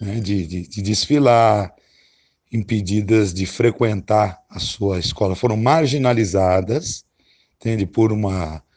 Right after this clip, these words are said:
por um, um grupo de pessoas que se acha dono da escola. Quando eu percebi isso e vi que não tinha solução,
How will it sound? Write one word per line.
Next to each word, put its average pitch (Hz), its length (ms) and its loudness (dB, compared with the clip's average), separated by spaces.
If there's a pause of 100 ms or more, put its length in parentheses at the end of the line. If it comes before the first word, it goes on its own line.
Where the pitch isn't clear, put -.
(460)
por 151 160 2
um, 131 480 0
um 117 40 -2
grupo 113 320 2
de 98 80 -2
pessoas 110 640 2
que - 100 -8
se 151 240 2
acha 123 360 4
dono 123 420 2
da 151 100 0
escola. 104 600 2 (480)
Quando 180 340 4
eu 160 140 6
percebi 107 760 0
isso - 400 -2 (1000)
e 123 120 0
vi 117 180 0
que 120 100 -2
não 135 260 2
tinha 107 320 -2
solução, 95 680 0